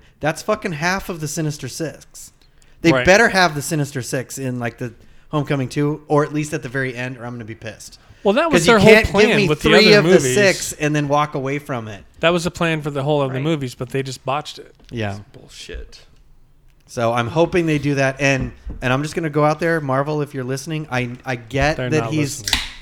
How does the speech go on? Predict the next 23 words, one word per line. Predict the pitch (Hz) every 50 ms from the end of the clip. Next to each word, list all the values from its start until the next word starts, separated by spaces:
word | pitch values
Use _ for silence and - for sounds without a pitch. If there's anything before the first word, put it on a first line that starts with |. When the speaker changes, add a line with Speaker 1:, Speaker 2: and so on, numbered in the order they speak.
| - - -
Speaker 1:
I | 135
get | 123 - - 143 147 147
that | - 170 160 160 - -
he's | 135 143 147 143 131
signed | - - 147 143 139 139
on | 139 139 139
to | 135 131
D | 113 139 139 135
C, | 131 - 143 139 135 143 143
but | 127 123 113 113
it's | 113 -
not | 135 127 123 123
like | 131 131 131 131 123 - - - 101 - - - - - - _ -
we | 123
haven't | 123 123 123 131 127
had | 127 135 131 127 127 131 131 135 -
people | - 143 135 131 135
play | 127 - 143 135 131 127 123 113 -
multiple. | 127 127 123 123 - - 135 131 127 120 120 117 110 - _ _ - - _ _ - -
Speaker 2:
Who? | - 262 220 160 120 107 - - _ _ _ _ _ _ _ -
Speaker 1:
Well, | 123 123 120
hold | 127 156 226 302
on, | 381 196 160 151 151